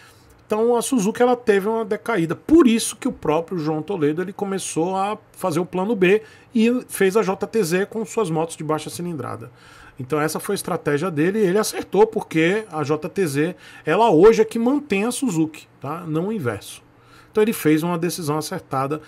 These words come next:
é, de acordo com um pensamento empresarial, né? Pra se manter no mercado, ele, ele acertou. Em relação a qual marca pode ficar na, na terceira colocação,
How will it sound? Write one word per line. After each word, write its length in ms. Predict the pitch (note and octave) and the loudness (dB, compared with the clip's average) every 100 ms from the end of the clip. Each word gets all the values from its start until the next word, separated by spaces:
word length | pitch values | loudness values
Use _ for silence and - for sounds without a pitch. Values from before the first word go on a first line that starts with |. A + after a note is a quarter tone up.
| - - - | -20 -20 -8
é, 160 | B2 | -6
de 120 | A#2 D#3+ | -2 -2
acordo 420 | - D3+ D#3 D#3+ | -2 0 0 -2
com 340 | - D#3 E3 | -4 -4 -2
um 80 | F3 | -4
pensamento 600 | E3+ F3 G3+ C#3 C#3+ F3 | -6 -4 -2 -2 -4 -6
empresarial, 760 | F3 F#3+ F3 D3+ E3+ G#3 E2+ F2 _ - | -4 -2 0 0 0 -2 -4 -12 _ -8
né? 160 | C3 | -8
Pra 180 | D3 D3 | -6 -8
se 140 | - | -4
manter 360 | D#3 F3+ F3 D#3 | -4 -4 -2 -4
no 60 | E3+ | -2
mercado, 500 | F#3 - B2+ B2 D3+ | -6 -4 -4 -2 -4
ele, 160 | D#3+ F3 | -6 -6
ele 200 | B2 A2+ | -4 -2
acertou. 520 | B2 G3 - - - - - - - - | -4 -6 -8 -14 -18 -20 -20 -20 -20 -2
Em 80 | D#3 | 2
relação 540 | G3+ G3 - F3 E3+ | 4 2 2 0 0
a 40 | |
qual 300 | D#3+ - G#3+ | -2 2 2
marca 580 | G3+ D#3+ C#3 - - A2+ - - - - - | 4 2 0 -4 -6 -6 -8 -20 -20 -12 0
pode 240 | F3 D3 | 2 2
ficar 320 | E3+ D#3 D3+ | -4 -2 0
na, 400 | D3 C3+ B2 A#2+ E2 | 0 0 -2 -6 -10
na 160 | B2+ C3 | -6 -6
terceira 320 | C3 - D3 | -2 -2 0
colocação, 680 | D3 C3 B2+ A#2+ - F#3+ G#2+ | 0 -2 -2 -4 -2 -2 -4